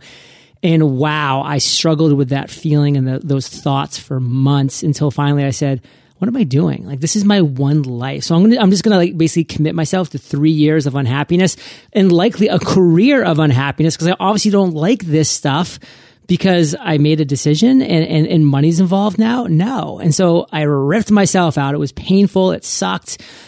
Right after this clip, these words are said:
But after one semester, you know, I lost my, um, depo-, you know, I lost the, the tuition that I, that I spent on that semester, which is no small penny in, in law school. You know, I was able to sell my condo, but that was at no small pain point as far as, like, work and effort.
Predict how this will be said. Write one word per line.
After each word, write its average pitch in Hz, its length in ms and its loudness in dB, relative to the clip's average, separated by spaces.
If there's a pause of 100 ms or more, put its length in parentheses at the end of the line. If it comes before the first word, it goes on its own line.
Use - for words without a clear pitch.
(160)
But 175 80 0
after 165 160 0
one 165 220 4
semester, 175 440 2
you 175 100 4
know, 151 120 2
I 131 80 -2
lost 147 360 -2
my, 160 340 2 (460)
um, 139 420 -2
depo-, 151 420 -4
you 180 60 0
know, 156 80 2
I 147 80 0
lost 147 320 -2
the, 151 220 0
the 147 120 -4
tuition 180 540 2
that 180 100 2
I, 175 180 2
that 165 120 -4
I 170 60 2
spent 170 400 0
on 156 200 -2
that 156 140 -4
semester, 156 420 -2
which 156 200 -4
is 131 100 -6
no 143 200 0
small 151 340 0
penny 151 360 0
in, 143 80 -2
in 139 140 -4
law 170 200 -2
school. 220 460 2 (320)
You 311 100 0
know, 247 100 2
I 202 140 4
was 190 120 2
able 202 280 2
to 180 100 -2
sell 175 340 2
my 165 160 2
condo, 156 400 0
but 165 140 -2
that 156 100 -2
was 147 140 0
at 151 140 -2
no 147 200 0
small 139 540 -4 (120)
pain 151 260 0
point 139 220 -4
as 131 120 -4
far 131 240 -4
as, 127 80 -6
like, 127 160 -8
work 151 280 0
and 151 80 -4
effort. 170 300 -2